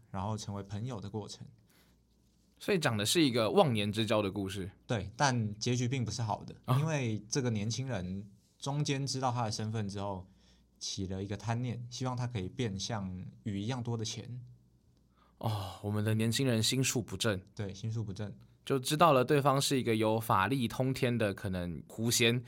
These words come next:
Speaker 1: 对。
Speaker 2: 就希望可以透过他生钱。
Speaker 1: 嗯。
Speaker 2: 所以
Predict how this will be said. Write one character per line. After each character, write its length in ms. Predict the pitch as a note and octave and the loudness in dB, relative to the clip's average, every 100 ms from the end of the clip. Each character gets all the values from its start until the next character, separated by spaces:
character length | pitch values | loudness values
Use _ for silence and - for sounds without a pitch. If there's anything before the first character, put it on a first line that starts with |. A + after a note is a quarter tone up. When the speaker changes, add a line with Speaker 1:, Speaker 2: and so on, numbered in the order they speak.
| - | -10
Speaker 1:
对。 80 | G#2+ | -4
Speaker 2:
就 140 | G2 C#3 | 2 2
希 220 | - D3 | 4 6
望 180 | D3 B2+ | 6 4
可 120 | B2+ | 0
以 60 | |
透 160 | G#2+ C3 | 2 0
过 140 | B2 | 2
他 320 | A#2 G#2+ A2+ A2+ - _ _ _ _ _ _ | 4 6 4 0 -14 _ _ _ _ _ _
生 260 | - B2+ B2+ | -2 0 2
钱。 440 | B2+ - A#1+ C3+ E3 - | 0 -4 -4 -4 -6 -12
Speaker 1:
嗯。 300 | G#2 A2 A2+ A#2+ | -6 -6 -6 -10
Speaker 2:
所 160 | - | -2
以 80 | F#3+ | -2